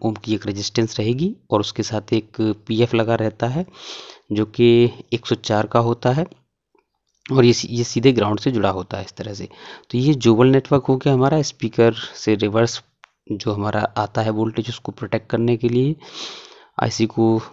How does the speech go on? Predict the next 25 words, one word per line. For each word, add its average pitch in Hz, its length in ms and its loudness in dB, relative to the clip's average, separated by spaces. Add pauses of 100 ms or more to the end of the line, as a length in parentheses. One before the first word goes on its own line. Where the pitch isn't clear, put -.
(120)
उस - 160 -12
रिवर्स 113 320 2
वोल्टेज 113 280 2
से 117 120 0
प्रोटेक्ट 110 380 -2
करने 113 260 2
के 110 100 -2
लिए 110 180 2
इस 110 200 -4
जोबेल 104 300 -4
नेटवर्क 107 300 -2
यहाँ 107 140 0
बनाया 107 240 -2
जाता 113 280 -2
है। 165 100 -4
चलिए 110 280 -4
मैं 107 60 -2
लिख 104 140 -8
देता 107 280 -4
हूँ, 143 120 -4 (180)
ये 120 40 -8
देखिए 113 240 0
जोबेल 110 320 0
हो 113 100 0
गया। 147 160 -2